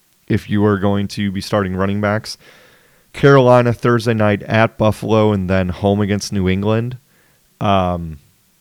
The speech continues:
honestly, you can probably get away with not rostering any of them.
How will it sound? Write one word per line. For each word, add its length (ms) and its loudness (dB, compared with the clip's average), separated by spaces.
honestly, 580 0
you 120 -8
can 160 -8
probably 280 -2
get 100 -4
away 200 -2
with 160 -8
not 340 -4
rostering 540 -2
any 200 -6
of 120 -6
them. 340 -6